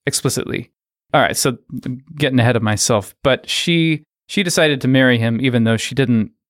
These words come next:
she wasn't in love with him. She loved the children.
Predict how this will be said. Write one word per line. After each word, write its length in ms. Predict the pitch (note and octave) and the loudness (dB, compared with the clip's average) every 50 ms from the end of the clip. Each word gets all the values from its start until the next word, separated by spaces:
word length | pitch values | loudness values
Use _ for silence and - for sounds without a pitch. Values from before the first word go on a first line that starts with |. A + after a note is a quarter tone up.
| _ _ | _ _
she 120 | - D#3 | -2 -2
wasn't 200 | D#3+ D3 D3 B2+ | 0 2 2 2
in 60 | A#2 A2 | 2 2
love 120 | G#2 F#2+ | 0 0
with 100 | G2 - | -2 -4
him. 240 | - F#2+ G2 A2 - _ _ _ _ _ _ | -4 -6 -6 -8 -12 _ _ _ _ _ _
She 140 | _ - D#3 | _ 0 2
loved 180 | D3+ G3+ G3 C3 | 2 2 2 0
the 80 | A#2 | -4
children. 480 | - - B2 G#2+ - G2+ D2 A2 A#2+ | -2 -2 -2 -2 -2 -6 -10 -10 -12